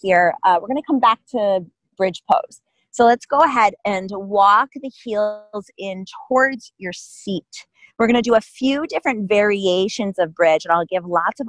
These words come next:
options along the way. As we get set up, let's go ahead and tuck the shoulder blades under just slightly. Good. Push into the heels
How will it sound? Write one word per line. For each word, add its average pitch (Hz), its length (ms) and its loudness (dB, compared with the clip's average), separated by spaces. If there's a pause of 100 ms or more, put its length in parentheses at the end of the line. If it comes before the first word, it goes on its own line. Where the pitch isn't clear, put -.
(120)
options 170 480 -2
along 151 380 -6
the 147 100 -8
way. 151 320 -2 (400)
As 233 140 0
we 262 60 -6
get 302 200 -2
set 214 340 0
up, 190 240 4
let's 208 200 -6
go 277 100 -8
ahead 277 160 -8
and 208 100 -10 (180)
tuck 220 160 0 (100)
the 214 80 -8
shoulder 196 440 -6
blades 175 360 -6 (100)
under 175 420 -2
just - 320 -16
slightly. 165 460 0 (1300)
Good. 196 300 2
Push 262 280 0 (140)
into 269 480 0
the 240 100 2
heels 202 580 2